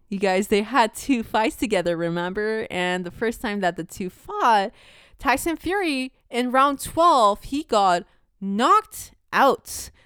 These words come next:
The referee was giving him the countdown. Tyson Fury, once again,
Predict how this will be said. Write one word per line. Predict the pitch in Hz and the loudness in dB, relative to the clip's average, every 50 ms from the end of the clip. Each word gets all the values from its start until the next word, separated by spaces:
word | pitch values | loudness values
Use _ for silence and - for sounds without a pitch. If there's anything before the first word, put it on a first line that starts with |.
| _ - | _ -4
The | 180 190 | 0 2
referee | 220 220 247 - - 370 370 320 | 4 4 4 4 2 0 2 2
was | 254 202 185 180 - | 4 4 2 2 0
giving | - 220 220 233 294 294 294 | 0 -2 -2 0 0 -4 -4
him | 277 269 247 233 233 226 226 233 233 240 - _ _ _ _ _ _ _ _ - | -4 -4 -2 -2 -2 -2 -2 -2 -4 -6 -8 _ _ _ _ _ _ _ _ -4
the | 196 196 | -4 -4
countdown. | - - - 254 254 349 339 285 - 196 160 156 147 147 156 165 180 208 _ _ _ _ _ _ _ _ _ _ _ _ _ | -4 -4 -2 0 0 0 0 0 -2 -2 -2 -4 -4 -8 -8 -8 -10 -12 _ _ _ _ _ _ _ _ _ _ _ _ _
Tyson | - - - - 254 - - 311 285 | -12 -6 -4 -4 -2 -2 -2 -4 -2
Fury, | - 330 359 359 302 | -2 -2 0 0 0
once | 220 185 202 240 285 - - | -2 -2 -2 -4 -2 0 0
again, | 339 269 - - 226 269 320 427 453 277 220 190 | 0 0 -2 -6 -4 -2 -2 0 0 0 0 -2